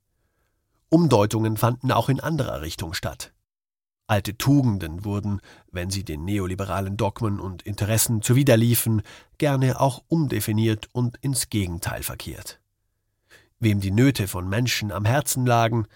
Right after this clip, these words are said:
wer Empathie zeigte, wer Einzelschicksale bei all den Umwälzungen dieser Gesellschaft nicht aus dem Blick verlieren wollte oder wer einfach gütig war, der sah sich plötzlich als hoffnungsloser Gutmensch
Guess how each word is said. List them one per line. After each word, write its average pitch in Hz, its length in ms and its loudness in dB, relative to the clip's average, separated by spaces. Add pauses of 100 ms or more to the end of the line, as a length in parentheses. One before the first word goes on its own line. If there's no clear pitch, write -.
(220)
wer 73 260 -10
Empathie 104 480 -2
zeigte, 113 520 2 (420)
wer 107 260 -4
Einzelschicksale 107 1040 -2
bei - 200 -8
all 92 180 -6
den 95 180 -6
Umwälzungen 95 840 -2
dieser 101 280 -8
Gesellschaft 104 680 -2
nicht - 220 -6
aus 104 160 -4
dem 117 160 -4
Blick 156 200 -4
verlieren 104 460 -2
wollte 117 500 -2
oder 98 240 -6 (360)
wer 110 180 -2
einfach 113 460 -4
gütig 165 460 -6
war, 120 240 -2 (720)
der 98 140 -6
sah 110 220 -4
sich 160 240 -6
plötzlich 123 580 -4
als - 280 -4
hoffnungsloser 113 840 -4 (180)
Gutmensch 101 800 -6